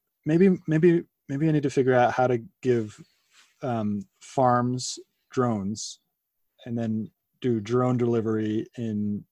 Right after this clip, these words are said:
rural areas of fresh produce.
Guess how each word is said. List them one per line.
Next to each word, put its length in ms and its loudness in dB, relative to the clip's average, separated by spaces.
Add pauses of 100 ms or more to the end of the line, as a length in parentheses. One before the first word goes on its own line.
(500)
rural 520 0
areas 580 -4
of 300 -8
fresh 420 -6
produce. 480 -8